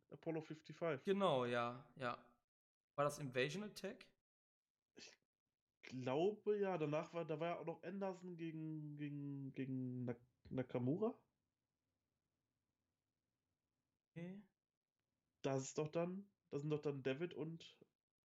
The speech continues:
Speaker 1: Fale?
Speaker 2: Ja, David und, äh, nee, David, ähm, also, äh, Kushida und Shelley haben das Match gewonnen gegen David und Taguchi. Taguchi hat so David ein bisschen besänftigt und dann kam halt Fale rein, hat die alle umgeholzt.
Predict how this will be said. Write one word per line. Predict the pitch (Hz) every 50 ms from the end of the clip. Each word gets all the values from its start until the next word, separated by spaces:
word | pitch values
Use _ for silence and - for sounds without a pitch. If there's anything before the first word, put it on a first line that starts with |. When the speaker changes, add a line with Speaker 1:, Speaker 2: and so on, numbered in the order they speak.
| _ _ - -
Speaker 1:
Fale? | - 127 123 135 143 175 220 254 - _ _ _ _ _ _ -
Speaker 2:
Ja, | 147 131
David | - 156 151 170 190 214
und, | 202 - -
äh, | 117 131 - - -
nee, | 160 151 135 127 - - - - _ _ _ _
David, | - 180 196 190 202 220 214 214 214 - - -
ähm, | 175 175 175 175 175 180 175 175 - - - _ _ _ _ _ _ _ _ _ _ _ _ _ _ _ _ _ _ _
also, | - 156 156 170 165 151
äh, | - - - - - - 160 -
Kushida | - 185 175 - 240 214 220
und | 208 202 -
Shelley | - - 196 196 190
haben | 185 185 185
das | 180 - - -
Match | 175 170 - -
gewonnen | 165 151 160 175 190 190
gegen | 175 160 151
David | 160 165 160 156 156
und | 151 151
Taguchi. | - 151 135 151 190 196 - - 220 208 208 185 - - - - _ _ _ _ _ _ _
Taguchi | - 151 143 147 180 170 - 175 165
hat | 160 151 -
so | 165 160
David | 127 160 165 160 156 143
ein | 147
bisschen | 156 151 - - 147
besänftigt | 143 131 123 156 170 180 175 - 180 156
und | 151
dann | 151 151
kam | 147 - 156 143
halt | 143 143 143
Fale | - - 147 143 143 143 147 135
rein, | 127 139 135 135
hat | 135 131 131
die | -
alle | - 147 143
umgeholzt. | 139 139 131 127 123 131 131 131 - - -